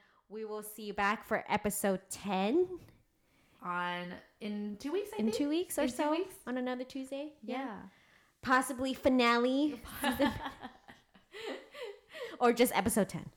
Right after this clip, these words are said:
Speaker 2: Yeah. Okay. Well, hopefully you can join us again, Brandon,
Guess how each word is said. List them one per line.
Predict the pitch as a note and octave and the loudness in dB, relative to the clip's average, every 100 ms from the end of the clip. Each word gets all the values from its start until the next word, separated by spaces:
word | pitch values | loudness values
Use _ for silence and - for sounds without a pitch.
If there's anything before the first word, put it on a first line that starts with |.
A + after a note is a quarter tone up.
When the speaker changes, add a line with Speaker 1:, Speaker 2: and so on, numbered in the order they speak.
| _ A3+ | _ -10
Speaker 2:
Yeah. | G#3 B3+ - C#4+ - | 2 2 2 -6 -6
Okay. | G#3 - G3+ - G3+ | -6 -6 -10 -12 -2
Well, | A#3 A#3 | 2 4
hopefully | A#3+ C4+ C4+ C#4 C#4 C4+ - | 4 4 2 -2 -2 -2 -6
you | A#3 A#3+ | -6 -2
can | A3+ | 0
join | A3 G#3+ | 0 0
us | G#3+ | -4
again, | G#3+ G#3+ G#3+ G#3+ | -6 -6 -4 -4
Brandon, | G#3+ G#3 G#3 G#3+ | -4 -4 -4 -6